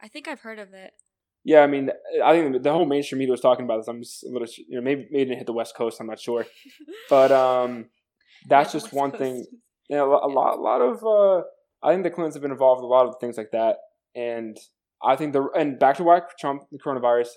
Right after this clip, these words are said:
Speaker 2: I think that they put Trump and Walter Reed only because they want to keep him safe, because I feel like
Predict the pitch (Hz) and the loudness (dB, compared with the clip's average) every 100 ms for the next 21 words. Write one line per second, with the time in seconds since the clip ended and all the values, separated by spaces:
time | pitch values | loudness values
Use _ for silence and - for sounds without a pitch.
0 | _ 131 151 165 139 139 151 190 190 131 | _ -4 -2 -4 -4 -6 -6 -6 -6 -8
1 | 117 117 110 - 113 113 120 123 123 123 | -8 -6 -6 -8 -10 -8 -6 -8 -10 -14
2 | 117 120 117 113 _ _ _ _ _ _ | -6 -6 -6 -10 _ _ _ _ _ _
3 | _ - 123 127 123 - - 117 151 143 | _ -6 -2 -2 -2 -6 -12 -8 -4 -4
4 | - _ 113 123 117 120 120 | -6 _ -6 -4 -4 -2 -4